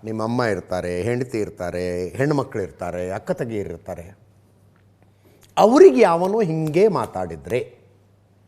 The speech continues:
ನೀವು ಸಹಿಸಿಕೊಳ್ತೀರಾ? ಅಷ್ಟು ಮಾತ್ರ ಕೇಳ್ತೀನಿ ನಾನು.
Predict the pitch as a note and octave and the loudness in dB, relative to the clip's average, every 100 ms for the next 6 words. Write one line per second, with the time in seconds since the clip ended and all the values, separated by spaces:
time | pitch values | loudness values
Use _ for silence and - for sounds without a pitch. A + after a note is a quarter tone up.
0 | _ G3+ A#3+ - C#3 B2 A2+ - F2 D#2 | _ -2 0 0 0 -2 -8 -10 -12 -14
1 | E2+ E2 F#2 - _ _ _ _ _ _ | -12 -10 -10 -12 _ _ _ _ _ _
2 | - D3+ - F3 A3+ A3+ F3+ A2+ - E2 | -6 -6 -4 -4 -2 -4 -4 -6 -10 -16
3 | C#2+ - | -20 -20